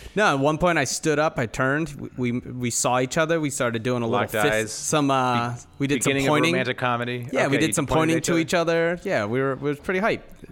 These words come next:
Speaker 1: It was about
Speaker 2: Nice.
Speaker 1: It was great. It was, uh,
Speaker 2: Nice,
Speaker 1: wonderful.
Speaker 2: nice.
Speaker 1: We, uh, got a little nervous on the double overtime 'cause we thought we were gonna miss our flight,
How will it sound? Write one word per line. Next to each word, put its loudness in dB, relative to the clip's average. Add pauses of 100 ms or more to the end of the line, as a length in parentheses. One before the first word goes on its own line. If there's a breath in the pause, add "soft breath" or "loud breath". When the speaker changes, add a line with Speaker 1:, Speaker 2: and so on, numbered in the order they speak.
(160)
Speaker 1:
It -10
was -6
about -4
Speaker 2:
Nice. -12
Speaker 1:
It -4
was -6
great. -4 (380)
It -6
was, -2
uh, 2
Speaker 2:
Nice, -2
Speaker 1:
wonderful. -2
Speaker 2:
nice. -8 (560 loud breath)
Speaker 1:
We, 0
uh, 2
got -2
a 0
little 2
nervous -2
on -4
the -2
double -2
overtime -2
'cause -8
we -4
thought -2
we -4
were -2
gonna -4
miss -6
our -4
flight, -6